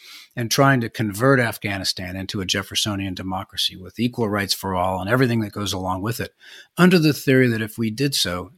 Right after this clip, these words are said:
terrorists could never take root there again. Uh, and while we had to go after those who perpetrated this horrible, horrible act, uh, I think it was enormous hubris, uh, to think that we could do any more than that. Um,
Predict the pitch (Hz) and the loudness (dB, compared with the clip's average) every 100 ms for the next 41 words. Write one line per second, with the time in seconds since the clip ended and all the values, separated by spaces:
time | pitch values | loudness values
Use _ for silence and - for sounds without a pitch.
0 | - 120 120 120 - - - _ - 110 | -4 2 2 2 0 -2 -8 _ -2 0
1 | 107 104 - 101 - 98 95 101 95 - | 0 -2 -4 -6 -6 -10 -8 -8 -8 -12
2 | 92 95 85 - _ _ _ _ _ _ | -8 -8 -8 -14 _ _ _ _ _ _
3 | - 117 123 139 135 131 - 147 165 139 | -10 -4 0 2 2 2 0 2 2 0
4 | 110 113 107 - 98 87 87 110 - 117 | -2 -2 -2 -4 -8 -8 -8 -8 -6 -8
5 | - - 98 92 90 - 123 127 135 92 | -8 -10 -10 -8 -10 -2 6 8 8 4
6 | 85 120 131 110 90 92 - - - _ | -2 2 4 2 -2 -8 -10 -16 -20 _
7 | _ _ _ - 110 104 98 - - 147 | _ _ _ -6 -4 -2 -4 -6 2 2
8 | 139 117 104 101 - - - - 139 127 | 2 0 -2 0 0 0 -6 -4 2 6
9 | 143 135 - 139 117 98 95 - - - | 6 4 2 0 0 -2 -4 -4 -6 -6
10 | 107 101 - 104 117 104 101 107 107 107 | -6 -4 -8 -6 -4 -6 -6 -6 -6 -6
11 | 98 107 92 113 107 101 98 95 87 87 | -6 -4 0 0 0 0 -4 -6 -8 -12
12 | - _ _ _ 110 98 90 | -16 _ _ _ -4 -4 -6